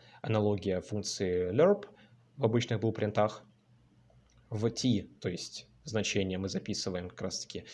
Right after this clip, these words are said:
результат разделения, В первом случае в A у нас минус тридцать, во втором ноль. Дальше с помощью функции clamp ограничиваем эти значения. В первом случае от минус тридцати до нуля,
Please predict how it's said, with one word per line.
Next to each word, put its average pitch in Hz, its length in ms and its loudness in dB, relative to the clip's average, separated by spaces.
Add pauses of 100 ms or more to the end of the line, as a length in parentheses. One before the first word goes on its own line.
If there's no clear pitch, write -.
(160)
результат 95 580 -2 (260)
разделения, 101 800 0 (1400)
В 113 340 2
первом 113 300 8
случае 92 500 -2
в 90 260 -10
A 104 300 0
у 90 40 -4
нас 90 200 -6
минус 98 240 -2
тридцать, 202 400 2
во 107 100 0
втором 123 360 4
ноль. 90 240 -4 (880)
Дальше 104 600 6 (280)
с - 100 -12
помощью 113 360 2
функции 113 360 0
clamp 95 400 2 (280)
ограничиваем 104 760 4
эти 90 160 -6
значения. 92 600 -2 (720)
В - 120 -20
первом 104 240 6
случае 107 340 0
от - 60 -6
минус 101 200 0
тридцати - 380 -2
до 104 140 0
нуля, 196 400 4